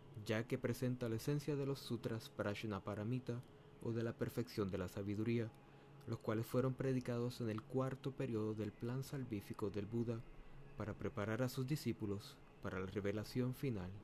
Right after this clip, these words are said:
del Sutra del Loto y su verdadero Dharma. En este episodio veremos una traducción del Sutra del Corazón con una breve exégesis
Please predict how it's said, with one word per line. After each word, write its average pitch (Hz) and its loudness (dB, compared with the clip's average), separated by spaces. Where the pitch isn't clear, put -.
del 98 0
Sutra 110 0
del 110 4
Loto 120 2
y 117 -4
su 131 2
verdadero 113 2
Dharma. 92 -2
En 98 2
este 135 4
episodio 151 2
veremos 123 4
una 143 6
traducción 131 2
del 143 0
Sutra 123 0
del 110 0
Corazón 127 0
con 110 2
una 117 4
breve 107 0
exégesis 135 -2